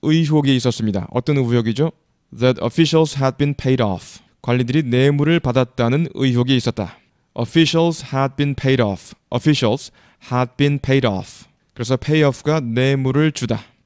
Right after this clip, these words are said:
그다음에 all her hard work, 그녀의 모든 노력이 paid off, 성과를 거두었습니다. In the end, 결국에는요. And she finally passed the exam. All her hard work paid off. 그녀의 모든 노력이 성과를 이루어냈다.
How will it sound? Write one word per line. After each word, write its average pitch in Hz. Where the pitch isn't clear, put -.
그다음에 120
all 147
her 139
hard 135
work, 110
그녀의 131
모든 143
노력이 127
paid 147
off, 107
성과를 143
거두었습니다. 117
In 131
the 120
end, 107
결국에는요. 127
And 117
she 127
finally 160
passed 135
the 123
exam. 107
All 143
her 139
hard 131
work 139
paid 139
off. -
그녀의 127
모든 143
노력이 135
성과를 131
이루어냈다. 113